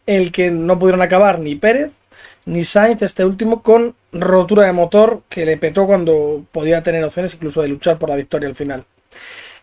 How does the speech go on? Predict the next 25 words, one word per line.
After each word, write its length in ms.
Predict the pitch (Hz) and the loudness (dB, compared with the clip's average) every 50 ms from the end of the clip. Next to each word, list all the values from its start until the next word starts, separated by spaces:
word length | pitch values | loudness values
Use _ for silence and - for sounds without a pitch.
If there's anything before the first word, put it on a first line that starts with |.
| _ - | _ 0
Eh, 400 | 202 196 196 190 196 196 196 196 | 2 2 4 4 2 2 2 0
estoy 240 | 175 - - 247 | 0 2 4 4
aquí 180 | 240 220 202 214 | 4 4 2 -2
como 180 | 214 226 220 214 | 0 0 0 0
siempre 440 | - 214 185 - 220 214 202 196 | 0 -2 -2 0 0 0 0 -2
con 600 | _ - 180 175 170 165 160 156 147 147 147 147 | _ 0 2 4 6 6 4 4 2 0 -2 -2
Ángel 300 | 151 175 185 - - 165 | 0 -2 -2 -2 -2 -4
y 60 | 147 143 | -2 0
con 120 | 185 185 | -2 0
David, 200 | 170 151 165 185 | 0 -2 -2 -2
bueno, 160 | 170 160 139 | -4 -4 -4
como 120 | 139 147 139 | -4 -6 -4
siempre 280 | - 190 175 202 185 | -4 0 2 2 4
no, 120 | 208 220 190 | 4 2 2
porque 200 | 185 165 147 151 | 0 -4 -4 -2
normalmente 360 | 160 170 180 190 202 190 180 - | -2 0 0 0 0 -2 -2 -6
siempre 240 | 175 160 180 180 | -6 -2 -2 2
falta 240 | 170 185 180 170 185 | 2 0 0 2 0
uno 100 | 180 180 | 2 2
de 60 | 180 | 4
los 180 | 175 175 170 165 | 4 4 2 4
dos, 180 | 180 208 220 247 | 4 2 2 2
así 220 | 220 - - 190 | -2 -6 -8 -2
que 140 | 190 208 196 | -2 -4 -2
como, 340 | - 196 180 180 170 156 | -2 -2 0 0 0 -2